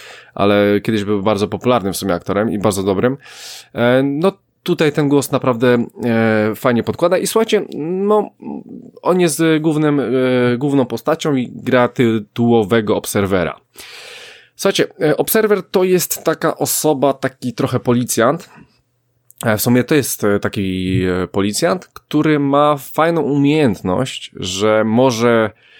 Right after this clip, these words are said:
e, może wejść w, e, że tak powiem, myśli innej osoby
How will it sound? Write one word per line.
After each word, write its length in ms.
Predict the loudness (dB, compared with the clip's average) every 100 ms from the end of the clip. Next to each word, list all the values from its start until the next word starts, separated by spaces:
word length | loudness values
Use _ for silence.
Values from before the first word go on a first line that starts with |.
| -20 _ _
e, 340 | -4 0 0 2
może 400 | 2 2 2 0
wejść 640 | 2 2 2 0 -6 -6 -6
w, 260 | -6 -4 2 4 4 2 -2 _ _ _ _
e, 400 | -6 -2 0 0
że 120 | -2 -2
tak 180 | -4
powiem, 580 | -2 -2 0 -2 0 2
myśli 580 | 4 2 0 -4 -6 -2
innej 360 | 0 2 2 0
osoby 640 | -2 0 0 2 2 0